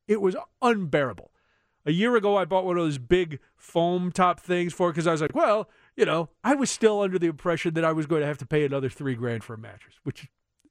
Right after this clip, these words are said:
because I'm, you know, that, that's probably why I only buy three mattresses in a lifetime, 'cause I'm like, "I can't afford that,"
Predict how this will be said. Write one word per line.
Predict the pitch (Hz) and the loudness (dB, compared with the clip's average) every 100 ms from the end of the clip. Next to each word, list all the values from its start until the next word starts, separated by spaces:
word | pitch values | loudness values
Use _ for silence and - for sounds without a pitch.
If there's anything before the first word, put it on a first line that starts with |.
| _ _ _ | _ _ _
because | 190 - 135 | -6 -2 0
I'm, | 120 117 _ _ - | 0 -4 _ _ -6
you | 127 | -6
know, | - - - | -6 -8 0
that, | 254 240 - - _ _ _ | 2 0 -8 -20 _ _ _
that's | 254 311 - | 4 4 -2
probably | - 247 220 208 | -2 0 0 0
why | 202 202 208 | 2 2 2
I | 190 | 2
only | 208 208 196 | 2 2 2
buy | 196 196 185 | 2 2 0
three | - 208 214 | -4 -2 2
mattresses | 190 202 185 160 156 | 2 0 -2 -4 -2
in | 156 | 0
a | |
lifetime, | 170 202 - 139 | 2 0 0 -4
'cause | 123 143 | -2 -2
I'm | 135 | 0
like, | 107 | -2
"I | 117 185 | 0 0
can't | 180 165 | 2 -2
afford | 127 131 135 | -2 -4 -2
that," | 139 160 - | 0 0 0